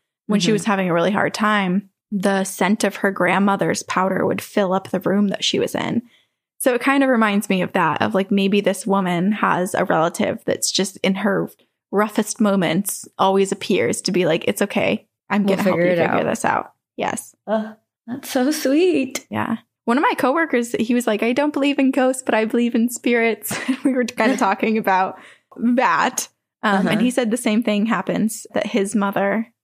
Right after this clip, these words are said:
Speaker 1: wow, I
Speaker 2: Oh.
Speaker 1: can't, I'm spending a lot of time with my dad. I can tell because I normally say "mom" and he always says "mother" and I keep saying "mother."
Speaker 2: <laughs> So Norman Bates of you?
Speaker 1: Yeah. <laughs> Mother. Creepy.
Speaker 2: Mother.
Speaker 1: But yeah, his mom also had a similar s-,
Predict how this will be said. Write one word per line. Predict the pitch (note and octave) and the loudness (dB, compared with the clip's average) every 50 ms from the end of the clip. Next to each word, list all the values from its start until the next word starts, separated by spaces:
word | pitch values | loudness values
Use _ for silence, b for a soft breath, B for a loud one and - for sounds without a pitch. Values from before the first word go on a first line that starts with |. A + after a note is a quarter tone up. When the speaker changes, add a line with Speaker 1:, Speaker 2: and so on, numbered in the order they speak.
| _ - | _ -8
Speaker 1:
wow, | A3 G#3+ B3 C4+ | -6 -4 -2 0
I | C4+ | -2
Speaker 2:
Oh. | B3+ | -2
Speaker 1:
can't, | - C#4+ - - - _ - | -2 -4 -4 -6 -8 _ -4
I'm | A3 C#4 G#4 | -2 -2 -2
spending | - - B4 B4 A4+ G4 C#4+ | 0 0 0 2 2 2 2
a | - - | 2 2
lot | G#3+ G#3 G3 F#3 F3+ | 2 2 2 2 0
of | F#3 | 0
time | - - G#3+ F3 | -2 -2 -2 -2
with | F#3 G#3 | -2 -2
my | - B2+ E3 | -2 -2 0
dad. | - D#3+ D3+ - - | 0 0 0 0 0
I | F#3+ | -2
can | - - G#3+ | 0 0 -2
tell | A3 - A3+ F#3 G3+ | 0 0 0 0 0
because | G3+ A3 - C4 A3+ | 0 0 0 0 0
I | - G3 | 0 0
normally | G3+ G3 G3 G3+ A3 A#3 | 0 0 0 0 0 0
say | A3+ B3 A3+ | 0 0 0
"mom" | A3 G#3 F3+ E3 - F3 G3 A3 A3+ - | 2 2 2 2 2 2 0 0 0 0
and | A#3 | -2
he | - - - A3+ G#3 | -2 -2 -2 0 0
always | F#3+ F#3+ G3+ G#3 | 2 0 0 2
says | - G3+ G3 G3+ | 0 0 0 0
"mother" | F3 E3 E3+ G3 G#3 | 0 0 2 0 0
and | A3 G#3+ | 0 0
I | G3 | -2
keep | G3+ - G#3 - - | -2 -4 -6 -4 -2
saying | - - G#3 | -2 -2 -2
"mother." | - - - - - - b b b b b | -2 -2 -2 -2 -4 -6 b b b b b
Speaker 2:
<laughs> | A3 A#3+ A#3+ A#3 - - G#3+ - - B B B B B _ - | 0 0 0 0 -2 -4 -4 -6 -8 B B B B B _ -6
So | - G3+ G3 | -2 0 2
Norman | F#3+ F#3 F3+ F#3 G3+ G3+ F#3+ | 2 2 2 2 2 2 2
Bates | - - - - - | 0 0 -2 -2 -2
of | F#3+ F#3 | -2 0
you? | G#3 G#3+ A3 A#3 A3 - _ _ _ | 0 0 -2 -4 -8 -12 _ _ _
Speaker 1:
Yeah. | - A3 F3+ D#3+ G#3+ G#3 - - D4 - - | -2 0 0 0 0 -2 -2 -4 -6 -2 0
<laughs> | D#4+ D#4 - - C4 | 0 0 0 2 2
Mother. | B3 C4+ C#4+ C#4+ D4 D4 C#4 C#4 C#4 C#4 C#4+ C#4 - _ - C#4 D4+ B3+ - | 2 4 4 4 4 4 4 4 4 2 0 -2 -6 _ -2 -2 0 0 0
Creepy. | - - G#3 G#3 G3 F#3+ | 0 0 2 2 2 2
Speaker 2:
Mother. | G#3 A3+ A#3 A#3+ A#3+ B3 - _ _ _ _ _ _ | 2 0 0 -2 -6 -8 -10 _ _ _ _ _ _
Speaker 1:
But | - G#3+ G3 F#3+ F3+ D#3+ - - - - - - _ _ _ _ - | 0 2 2 2 2 0 -2 -4 -6 -6 -6 -10 _ _ _ _ -2
yeah, | A#3 F3+ - | -2 -2 -2
his | - - B3+ B3 A3 - | 0 0 -2 0 0 0
mom | G#3+ G3+ F3+ F3 F3+ - | 0 0 0 0 0 0
also | F#3 G3 G#3 - - | 0 0 0 -2 -2
had | A3 A3 G3 - - - - | 0 0 -2 -2 -2 -2 -4
a | A3 | -4
similar | - - F3 D3+ - - | -2 -2 -2 -2 0 -2
s-, | - G#3+ - | -2 -4 -6